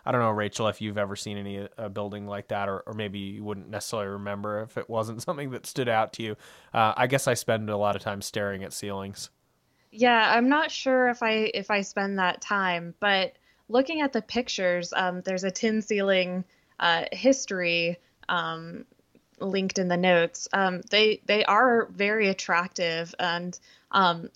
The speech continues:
Speaker 2: they're also lightweight, fireproof, uh, durable. So they have a lot of advantages, um, to them. So I, I, I do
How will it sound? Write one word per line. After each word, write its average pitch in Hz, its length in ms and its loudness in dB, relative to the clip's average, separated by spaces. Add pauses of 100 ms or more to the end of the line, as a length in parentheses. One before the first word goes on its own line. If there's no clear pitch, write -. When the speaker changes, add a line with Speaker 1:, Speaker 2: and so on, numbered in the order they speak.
(220)
Speaker 2:
they're 202 220 2
also 196 720 4
lightweight, 185 720 0
fireproof, 180 840 -2 (400)
uh, 170 320 0
durable. 180 680 2
So 196 160 -4
they 202 120 2
have 208 220 2
a 220 60 0
lot 190 280 2
of 175 60 -8
advantages, 170 1040 -4 (320)
um, 165 440 0 (1120)
to 220 240 2
them. 170 280 2
So 175 380 -2
I, 180 400 -2
I, 180 340 -6 (520)
I 185 260 0 (800)
do 208 240 -4